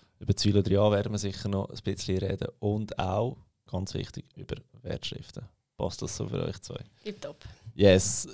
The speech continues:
Speaker 1: Ähm, Deborah, dein Wunsch war, dass wir über einen Ehevertrag reden,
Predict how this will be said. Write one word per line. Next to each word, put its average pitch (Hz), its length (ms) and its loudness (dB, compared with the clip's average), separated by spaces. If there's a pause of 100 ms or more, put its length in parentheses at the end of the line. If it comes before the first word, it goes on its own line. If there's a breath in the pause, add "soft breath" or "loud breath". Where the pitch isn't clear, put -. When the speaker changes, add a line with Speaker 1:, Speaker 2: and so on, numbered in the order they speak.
(140)
Speaker 1:
Ähm, 107 440 10
Deborah, 120 300 10
dein 123 220 4
Wunsch 120 240 4
war, 113 340 0
dass 98 160 2
wir 104 140 2
über 98 140 2
einen 90 100 0
Ehevertrag 117 640 4
reden, 123 280 4